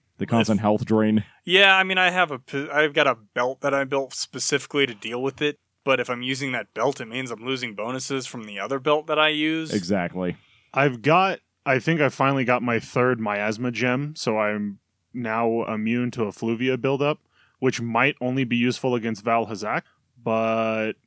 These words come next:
Speaker 3: it might also work on the effluvia in the Rotten Vale, so I might not have to sacrifice armor as just gem slots.
Speaker 2: Yeah, 'cause if that's the case, and I can, and you can do that, I might have to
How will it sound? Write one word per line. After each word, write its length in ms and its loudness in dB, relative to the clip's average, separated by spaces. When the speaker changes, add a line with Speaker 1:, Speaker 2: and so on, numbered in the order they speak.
Speaker 3:
it 140 -2
might 220 2
also 260 2
work 280 0
on 240 -2
the 100 -2
effluvia 640 -4
in 280 -8
the 100 -2
Rotten 280 -2
Vale, 360 -4
so 160 0
I 60 4
might 200 2
not 200 0
have 220 -2
to 200 -2
sacrifice 840 -4
armor 420 -4
as 160 -4
just 260 -8
gem 240 -4
slots. 420 -6
Speaker 2:
Yeah, 120 -4
'cause 140 -8
if 60 -6
that's 180 0
the 100 -4
case, 400 0
and 100 -8
I 80 -6
can, 280 -16
and 140 -16
you 60 -14
can 160 -16
do 160 -8
that, 140 -6
I 60 -6
might 160 -8
have 120 -6
to 100 -18